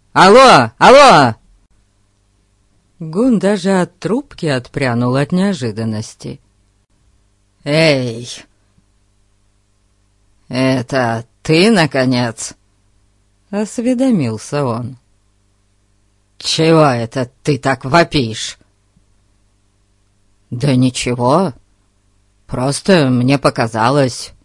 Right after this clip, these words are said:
у нас состязание, кто кого перекричит",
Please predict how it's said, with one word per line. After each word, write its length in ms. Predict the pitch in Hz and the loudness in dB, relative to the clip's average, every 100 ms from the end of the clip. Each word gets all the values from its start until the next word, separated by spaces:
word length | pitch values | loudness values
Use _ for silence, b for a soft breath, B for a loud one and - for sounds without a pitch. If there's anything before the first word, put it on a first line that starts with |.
| _ - | _ -4
у 100 | 131 | -2
нас 220 | 131 123 | -2 -2
состязание, 1000 | 139 - 151 135 156 233 214 107 107 - _ _ | -4 -2 -2 0 2 2 0 -2 -8 -12 _ _
кто 240 | - 131 | -10 -8
кого 280 | 127 131 135 | -4 -2 -2
перекричит", 920 | 147 139 131 139 127 - 156 214 | 0 -2 0 -2 -4 -2 -4 -4